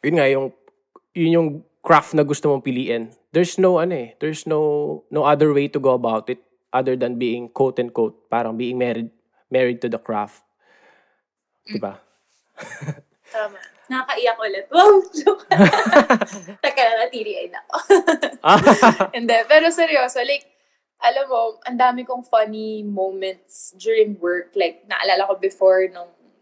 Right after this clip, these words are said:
Speaker 2: ah, nagtitaping ako, nagtitaping pa ako for Provinciano. Ah,
Speaker 1: Mm-mm.
Speaker 2: may episode doon nung, nung nalaman ko na, na yung asawa ko, hindi pala si Cardo. Parang namatay yung asawa ko, yung kambal ni Cardo. So,
Speaker 1: Oo.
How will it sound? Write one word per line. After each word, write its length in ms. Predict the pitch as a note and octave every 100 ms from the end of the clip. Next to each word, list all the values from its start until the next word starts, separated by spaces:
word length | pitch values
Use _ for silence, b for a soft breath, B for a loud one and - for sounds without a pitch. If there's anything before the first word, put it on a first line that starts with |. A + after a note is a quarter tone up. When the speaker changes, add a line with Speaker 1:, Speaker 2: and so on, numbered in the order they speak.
| _
Speaker 2:
ah, 440 | F3 F3 E3+ E3+
nagtitaping 560 | - F3 _ F3+ F#3 F3+
ako, 160 | F#3 -
nagtitaping 560 | G3+ G3+ G#3+ G#3 G3+ G3+
pa 160 | G3 F#3+
ako 40 |
for 160 | G3 G3
Provinciano. 800 | F#3 F#3 F#3 F#3 F3 E3+ E3+ E3+ _ _ _ _
Ah, 460 | - G3+ G3+ G3 G3
Speaker 1:
Mm-mm. 160 | A3+
Speaker 2:
may 240 | G3 A3 A3
episode 540 | A3+ A3 A#3+ G#3+ G3+ F#3+
doon 300 | F#3 F3 E3+
nung, 220 | F#3+ F#3+ _ _
nung 200 | G3+ G#3 G#3+
nalaman 500 | G#3+ G3+ G3 G3 G3
ko 120 | G3
na, 260 | F#3+ F#3 F3+
na 220 | F3+ F3
yung 160 | F3+ F#3+
asawa 420 | - G#3 F#3+ F#3
ko, 240 | F3+ F3
hindi 240 | F3+ G#3 G#3
pala 220 | G3+ F#3+
si 500 | G3 - F#3+ F#3 F#3
Cardo. 440 | _ F#3 F3 E3+ E3
Parang 200 | F3 F#3+
namatay 400 | G3 F#3 F#3 F#3
yung 80 | F3+
asawa 360 | - F3+ F3
ko, 80 | F3
yung 120 | F3
kambal 300 | - F3+ F3+
ni 120 | F3 F3
Cardo. 440 | E3 D#3+ - -
So, 280 | - G3 F#3+
Speaker 1:
Oo. 280 | D#3 G2+